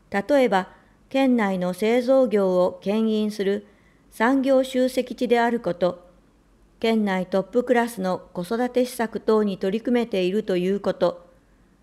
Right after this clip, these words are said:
人口増加の起点となるエリア形成を進めていること、新名神高速道路の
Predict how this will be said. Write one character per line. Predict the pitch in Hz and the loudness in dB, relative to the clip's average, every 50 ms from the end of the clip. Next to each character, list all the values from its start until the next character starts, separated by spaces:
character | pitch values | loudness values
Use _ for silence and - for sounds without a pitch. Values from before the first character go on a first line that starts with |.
| _ _ _ - | _ _ _ -4
人 | - 214 240 254 247 | 0 2 2 2 2
口 | 247 247 240 240 233 | 2 2 2 2 2
増 | 233 220 214 214 214 | 2 2 0 0 0
加 | 214 220 214 | 0 -2 -2
の | 214 214 | -2 -2
起 | 214 - - | -6 -6 -4
点 | - 277 - 226 | -2 0 0 -2
と | 220 233 220 | -2 -4 -4
な | 220 220 220 | -2 -2 -2
る | 196 180 180 185 - - _ - | -2 -2 -4 -4 -6 -10 _ -4
エ | 165 185 | -2 0
リ | 208 254 269 | 0 2 0
ア | 262 262 | 0 -2
形 | 262 - 269 262 254 240 | -2 0 0 0 0 0
成 | - 208 196 190 180 | -2 -2 -2 0 2
を | 175 175 185 | 0 0 -2
進 | 175 - - - - 220 | -4 -8 -12 -6 -4 -4
め | 214 208 | -2 -2
て | 208 208 196 | 0 0 0
い | 180 165 | 0 0
る | 175 170 | -2 -4
こ | - 180 170 | -6 -6 -6
と、 | - 165 165 - - - - _ _ _ _ _ _ _ _ _ _ _ _ _ _ _ | -4 -4 -6 -6 -8 -18 -20 _ _ _ _ _ _ _ _ _ _ _ _ _ _ _
新 | - - 233 247 247 247 254 | -8 -2 0 2 4 4 4
名 | 262 254 247 247 | 2 2 2 0
神 | 240 214 196 202 196 | -2 -2 -4 -4 -4
高 | 180 - 220 226 233 | -2 -2 -2 -2 -2
速 | 233 247 226 - 247 | -2 -4 -2 0 2
道 | 208 240 226 220 | 2 2 2 2
路 | 190 185 175 | 0 0 -2
の | 175 170 170 | -2 -4 -8